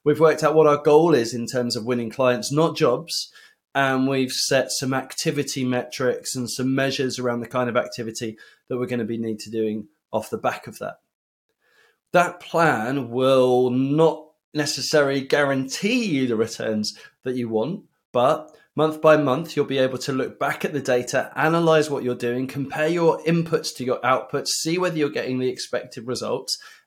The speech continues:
and change and tweak based on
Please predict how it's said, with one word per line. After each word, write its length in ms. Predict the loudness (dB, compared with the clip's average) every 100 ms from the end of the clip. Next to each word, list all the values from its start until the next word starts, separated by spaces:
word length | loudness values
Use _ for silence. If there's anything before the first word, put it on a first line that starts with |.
| _
and 380 | -2 0 -2 -6 _ _
change 480 | 0 0 2 -2 -4
and 160 | -6 -6
tweak 440 | -4 -6 -6 -16 _ _ _ -6
based 300 | -4 -4 -4
on 280 | -4 -6